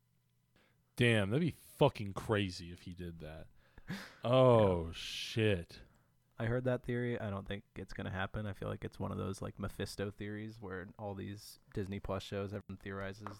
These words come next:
Speaker 2: that all this stuff is gonna happen, and then it ends up being disappointing. But it, I thought it was fun to think about anyway.
Speaker 1: That,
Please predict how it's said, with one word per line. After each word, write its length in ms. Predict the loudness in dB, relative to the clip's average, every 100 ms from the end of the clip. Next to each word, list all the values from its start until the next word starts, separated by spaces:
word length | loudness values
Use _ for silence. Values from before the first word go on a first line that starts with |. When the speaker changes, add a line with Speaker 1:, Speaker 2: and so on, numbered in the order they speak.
| -12
Speaker 2:
that 100 | -8
all 120 | -8
this 140 | -8 -10
stuff 220 | -12 -12
is 60 | -12
gonna 180 | -10 -8
happen, 420 | -8 -8 -8 -8
and 300 | -8 -10 -12 -10
then 120 | -8
it 80 | -4
ends 180 | -4 -4
up 120 | -6
being 180 | -6 -8
disappointing. 680 | -8 -10 -10 -6 -6 -6 -8 -10 -12
But 140 | -10
it, 100 | -10 -16 -18 -14
I 40 |
thought 180 | -14 -14
it 40 |
was 100 | -16
fun 260 | -14 -14 -12
to 60 |
think 220 | -14 -16 -14
about 220 | -14 -12
anyway. 260 | -12 -14 -14 _ -20 _ _
Speaker 1:
That, 280 | 2 2